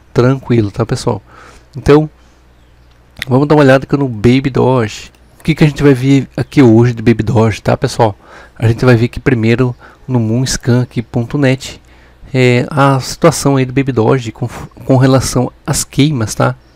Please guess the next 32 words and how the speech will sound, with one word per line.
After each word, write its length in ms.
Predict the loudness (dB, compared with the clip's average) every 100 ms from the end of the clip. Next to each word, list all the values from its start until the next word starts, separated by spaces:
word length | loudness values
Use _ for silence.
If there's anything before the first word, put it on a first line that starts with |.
| -20 -20 -20 -20 -12
Com 220 | -4 -2
relação 480 | 0 0 0 -2 -4
às 140 | -4 -4
queimas 420 | -2 0 -2 -6
que 320 | -10 -6 -2
ele 160 | 2 2
aí 260 | 0 -6 _ -20 -20 _ 2
pode 320 | 2 2 -2
ter, 260 | 0 2
tá? 260 | 2 0 -2 -6 _ -20 -20 _
Então, 160 | 0 0
seu 160 | 0 -2
supply 560 | -2 2 4 4 0 0
verdadeiro 500 | 2 4 4 4 2
tá 120 | -2
aqui, 240 | -2 -6
tá? 240 | 0 -2 -2 -12
Supply 440 | -10 -8 0 0
do 380 | 0 -4 -6 -10 _ _
Baby 180 | -4 -2
Doge. 460 | 2 2 0 -4 -18 _ _ -20 -20 _ -6
E 140 | 0
aqui 240 | 2 2 -4
foi 300 | 2 2 2
o 260 | 0 -6 -8 -2
quantidade 500 | -2 2 2 2 2
queimada 600 | -2 0 2 2 2 2
dele, 340 | 2 0 -4 -8
quantidade 460 | -8 -4 -2 -2 -2
queimada 520 | -4 0 0 0 -4
do 240 | -8 -8
supply, 520 | -8 -8 0 0 0